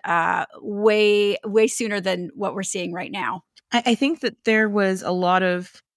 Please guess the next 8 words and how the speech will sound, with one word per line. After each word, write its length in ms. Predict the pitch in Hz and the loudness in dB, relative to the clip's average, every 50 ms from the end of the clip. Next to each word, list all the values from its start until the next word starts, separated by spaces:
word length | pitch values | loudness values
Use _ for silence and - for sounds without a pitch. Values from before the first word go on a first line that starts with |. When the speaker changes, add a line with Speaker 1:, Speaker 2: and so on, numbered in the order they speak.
| _ _ | _ _
Speaker 2:
tossing 440 | - - 202 175 185 - - 196 190 | -2 2 2 2 2 0 -2 -4 -2
the 80 | 175 165 | -4 -4
hot 320 | - - 196 - - - | -6 -6 -6 -6 -6 -8
potato 540 | 190 - - - 156 151 160 170 190 220 226 | -12 -10 -4 -2 -2 0 0 -2 -2 -2 -4
between 500 | 196 180 165 - - - 151 165 180 190 | -4 -6 -8 -8 -8 -6 -6 -4 -2 -2
levels 480 | 190 190 196 196 196 196 202 202 196 | -2 -2 -2 -2 -2 -2 -2 -4 -4
of 320 | - - 185 185 190 185 190 | -4 -4 -2 -2 -2 -4 -8
jurisdiction. 760 | - - 190 180 180 - - - 175 - - - 208 226 302 | -8 -6 -4 -4 -4 -6 -6 -8 -10 -8 -8 -6 -6 -6 -6